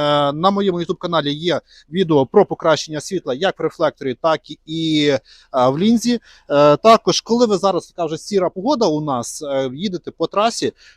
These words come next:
завжди вмикайте ближній світлофар, незважаючи, якщо у вас є ходові вогні. Тому що в мене є ходові вогні, але я все рівно користуюся ближнім світлом фар. Наступне. Резина. Зимова резина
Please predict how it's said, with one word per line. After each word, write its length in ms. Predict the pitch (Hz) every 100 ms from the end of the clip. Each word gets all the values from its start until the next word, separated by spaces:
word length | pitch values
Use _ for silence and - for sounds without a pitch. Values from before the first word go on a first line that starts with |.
| -
завжди 380 | 151 180 175
вмикайте 460 | 226 156 147 170 160
ближній 300 | 139 160 156
світлофар, 460 | - 143 - 180 151
незважаючи, 560 | 143 143 147 170 170
якщо 200 | 135 -
у 20 | 151
вас 240 | 135 -
є 80 | 156
ходові 340 | - 147 160
вогні. 320 | 156 147 131
Тому 140 | 110 120
що 120 | 135
в 20 |
мене 220 | 147 143
є 140 | 190 311
ходові 240 | 294 233
вогні, 280 | 226 208 220 -
але 260 | 151 147
я 120 | 151
все 160 | 185 -
рівно 200 | 165 151
користуюся 500 | 147 139 - 160 147
ближнім 280 | 135 151 139
світлом 300 | 143 131 131
фар. 180 | 123 104 _ _ _ _
Наступне. 580 | 131 180 226 247 - 107 - _ _ _ _ _ _ -
Резина. 500 | 139 180 170 135 98 - _ _ _ _ _ _
Зимова 500 | 127 180 202 214 170
резина 520 | 151 143 180 214 214